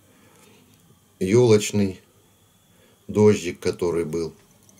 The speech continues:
Закрепим его здесь.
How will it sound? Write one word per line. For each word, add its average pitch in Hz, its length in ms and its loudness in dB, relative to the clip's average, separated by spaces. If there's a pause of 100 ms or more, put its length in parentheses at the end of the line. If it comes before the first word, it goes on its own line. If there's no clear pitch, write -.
(840)
Закрепим 104 640 -2
его 85 200 0
здесь. 117 480 0